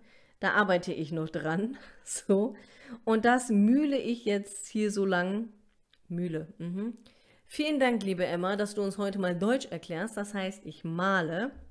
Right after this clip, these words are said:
Ich kann euch gar nicht sagen, es gibt so Tage, wenn ich das Video vertone,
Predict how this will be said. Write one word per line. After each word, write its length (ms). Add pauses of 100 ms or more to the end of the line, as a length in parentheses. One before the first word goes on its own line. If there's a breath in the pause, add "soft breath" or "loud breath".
(2000 loud breath)
Ich 120
kann 180
euch 180
gar 140
nicht 160
sagen, 320
es 140
gibt 180
so 80
Tage, 560
wenn 140
ich 220
das 220
Video 260
vertone, 760